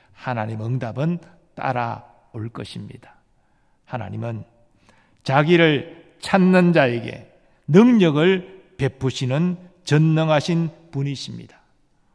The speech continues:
오직 겸손히 하나님의 신뢰하고 의지함으로 우리의 믿음이 연단되어 성장되고, 하나님의 때에 하나님의 선한 응답을 경험하는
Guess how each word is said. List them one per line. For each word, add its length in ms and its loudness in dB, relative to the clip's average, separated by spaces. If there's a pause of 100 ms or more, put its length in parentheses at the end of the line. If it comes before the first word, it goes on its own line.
(140)
오직 600 -12 (340)
겸손히 640 -2 (520)
하나님의 420 -8
신뢰하고 540 -4
의지함으로 920 -6 (360)
우리의 340 0
믿음이 460 -2
연단되어 580 -6
성장되고, 840 -6 (680)
하나님의 420 -10
때에 500 -4 (240)
하나님의 460 -4
선한 540 2
응답을 380 2
경험하는 640 -6